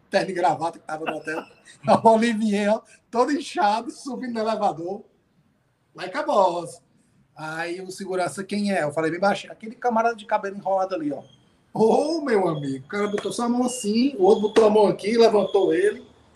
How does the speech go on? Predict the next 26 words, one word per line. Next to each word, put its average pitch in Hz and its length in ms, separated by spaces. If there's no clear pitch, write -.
e 247 80
expulsaram 240 480
o 240 60
cara. 160 420
E 233 80
o 247 80
pior, 220 320
parece 190 240
que 220 80
a 220 60
esposa 190 420
no 170 100
dia 170 240
tinha 175 220
subido 156 540
pra, 160 420
morrendo 214 220
de 269 60
vergonha, 156 680
em, 220 60
em 220 240
sumas, 160 400
o - 20
cara 247 180
tava 262 200
bebaço. 151 600